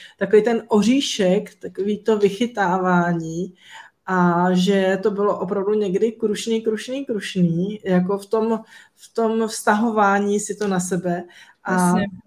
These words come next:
Speaker 1: co jsem, co jsem zažila teďko, co jsi psala, eh, vlastně z léta, když jsi byla, eh, doma se podívat,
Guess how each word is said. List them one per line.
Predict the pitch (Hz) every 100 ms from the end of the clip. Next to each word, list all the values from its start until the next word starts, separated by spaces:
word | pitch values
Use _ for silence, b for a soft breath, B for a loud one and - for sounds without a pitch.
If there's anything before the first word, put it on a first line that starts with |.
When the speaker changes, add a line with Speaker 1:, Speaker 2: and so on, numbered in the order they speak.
| - -
Speaker 1:
co | - 233
jsem, | - 247 247 247
co | 247 233
jsem | 240 240 240 233 226
zažila | 214 208 233 226
teďko, | 226 214 -
co | 220 214
jsi | - 214 214 214 _ -
psala, | - 202 202 202 208 - b b b -
eh, | 185 185 185 180 185 190 180 180 190
vlastně | 180 180 208 196
z | 190
léta, | 180 208 - 226 214
když | 196 196
jsi | 202
byla, | 190 185 185 180 180 - -
eh, | 170 165 -
doma | 180 180 180 180 185
se | -
podívat, | 208 180 180 185 185